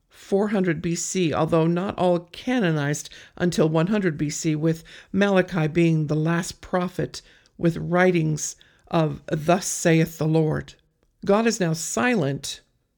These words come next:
during the second time for four hundred years. The first time was four hundred years in Egypt. During this time, the Greeks wrote much to influence the world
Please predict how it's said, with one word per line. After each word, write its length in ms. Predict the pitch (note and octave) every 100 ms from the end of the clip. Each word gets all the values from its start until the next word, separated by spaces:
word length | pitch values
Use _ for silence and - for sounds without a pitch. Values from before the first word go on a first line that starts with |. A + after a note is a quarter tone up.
| _
during 280 | - E3+ E3
the 60 | D3+
second 840 | - - A#3 A#3+ A#2+ - - -
time 500 | - D3 C#3+ D3 D#3 _ _ _
for 160 | - E3
four 220 | E3+ E3+
hundred 320 | F3+ D#3+ D#3+
years. 480 | D#3 D3+ D3 - - _ - - -
The 100 | G#3+
first 280 | G#3 A#3+ -
time 180 | G#3 F#3
was 160 | E3+
four 220 | - G3+ A3+
hundred 400 | G#3 G3 F#3 F3+
years 360 | E3+ D#3+ E3
in 140 | E3 D#3+
Egypt. 540 | G#3 A3+ - - -
During 320 | F3 E3+ E3+
this 180 | F3+ A3+
time, 300 | - D3+ D3+ - - -
the 80 | F3
Greeks 420 | F3+ A#3+ - -
wrote 220 | E3+ -
much 520 | F3 F#3 A3+ - -
to 120 | - -
influence 640 | G3 F#3+ E3 D#3 D3 -
the 120 | -
world 480 | E3 D#3+ D3+ D#3 E3+